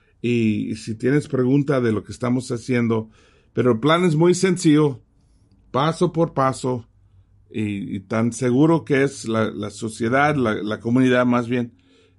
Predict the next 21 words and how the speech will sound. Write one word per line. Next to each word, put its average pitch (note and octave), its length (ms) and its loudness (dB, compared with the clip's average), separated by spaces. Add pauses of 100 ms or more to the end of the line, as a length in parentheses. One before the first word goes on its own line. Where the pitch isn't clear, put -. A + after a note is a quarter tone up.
eh, G#2+ 320 -2
vamos A2+ 380 -2
a A#2 60 -2
empujar G#2 420 -2
adelante. F#2 580 -4 (340)
Probablemente F3+ 720 2
va D#3+ 100 4
a D#3+ 40 0
ser D#3+ 240 0
como A#2 260 2
un F3 200 4
mes, E3+ 600 0
de, A2 300 -8
de F#2+ 380 -12
cuatro D3 360 0
a D3+ 40 0
seis D3+ 200 -2
semanas D3 460 -2
hasta A2 280 -10
que A2 100 -8
temo-, A2+ 520 -4